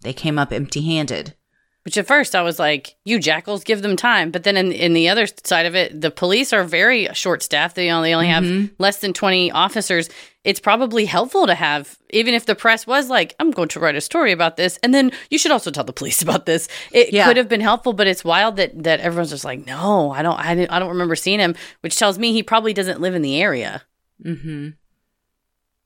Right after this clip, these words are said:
Speaker 1: The Guardian reported in early May that the bus driver who picked up the sweating man from the bus stop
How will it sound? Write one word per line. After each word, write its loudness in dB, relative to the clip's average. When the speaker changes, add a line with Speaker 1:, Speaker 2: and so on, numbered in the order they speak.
Speaker 1:
The -6
Guardian 4
reported 2
in 0
early 2
May -4
that -8
the -4
bus 2
driver 2
who 0
picked -4
up 0
the -4
sweating 0
man -4
from -4
the -2
bus 2
stop 0